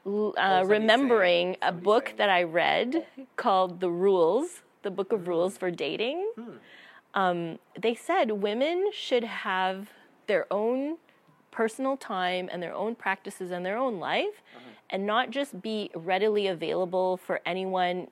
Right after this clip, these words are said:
Speaker 1: who wants to have a date.
Speaker 2: I like
Speaker 1: Because it,
Speaker 2: that.
Speaker 1: it, it puts out that desperate energy,
Speaker 2: Yeah.
Speaker 1: and that's not very sexy.
Speaker 2: No.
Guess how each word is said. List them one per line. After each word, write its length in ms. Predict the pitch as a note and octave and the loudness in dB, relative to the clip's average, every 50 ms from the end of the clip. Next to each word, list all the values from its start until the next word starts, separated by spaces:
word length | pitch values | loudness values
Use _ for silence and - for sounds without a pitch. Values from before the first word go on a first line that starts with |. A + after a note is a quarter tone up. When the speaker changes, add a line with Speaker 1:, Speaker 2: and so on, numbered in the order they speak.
| F3+ F3 | -8 -4
Speaker 1:
who 180 | F#3+ E3+ E3 D#3+ | -2 -2 -2 -2
wants 320 | D3+ D#3+ D#3 E3 F3 - | -4 -4 -6 -6 -6 -8
to 60 | - D3 | -12 -12
have 160 | C#3+ C#3+ - | -12 -12 -12
a 40 | - | -10
date. 400 | - - - - _ _ - _ | -8 -8 -10 -10 _ _ -20 _
Speaker 2:
I 20 | _ _ _ _ _ | _ _ _ _ _
like 80 | - | -6
Speaker 1:
Because 320 | - G#3+ - A3 G#3+ G3 G#3+ | -6 -4 -2 -2 -2 0 0
it, 140 | G#3 - - - _ - | -2 -2 -2 -10 _ -6
Speaker 2:
that. 120 | F3+ F3 - | -6 -6 -6
Speaker 1:
it, 80 | - _ - | -8 _ -8
it 160 | G#3 G3+ G#3 | -8 -8 -8
puts 260 | - - D#4+ D#4+ - - | -4 -6 -6 -4 -2 -4
out 260 | C#4 A#3+ G#3+ A3 - | -2 -2 -4 -4 -6
that 260 | G3+ F#3 F3 E3 - _ _ _ _ _ _ _ _ _ _ _ G3 - - | -6 -4 -4 -6 -8 _ _ _ _ _ _ _ _ _ _ _ -18 -6 -2
desperate 640 | F#3+ E3+ E3 - - - - F3+ F3 D#3+ - - - | 0 0 0 -2 -10 -8 -4 -2 -2 -2 -4 -8 -8
energy, 640 | - F#3 A#3 D4 C4+ G#3+ - - - F2+ D2+ - - _ _ _ _ _ - | -8 -6 -4 -2 -4 -4 -6 -8 -12 -12 -14 -14 -18 _ _ _ _ _ -20
Speaker 2:
Yeah. 80 | G#2+ G#2 | -16 -8
Speaker 1:
and 300 | - F3 E3+ E3 D#3+ E3 _ - | -8 -6 -6 -6 -8 -10 _ -4
that's 220 | E3 F#3 G3 - | -4 -4 -4 -4
not 160 | F#3+ D#3+ - | -8 -8 -8
very 220 | D3+ D3 - - - | -10 -12 -12 -12 -14
sexy. 420 | - - - - - - - - _ _ - | -14 -16 -18 -16 -18 -18 -20 -20 _ _ -20
Speaker 2:
No. 340 | - A#2 A#2+ A#2 A2+ G#2 | -20 -20 -20 -20 -20 -20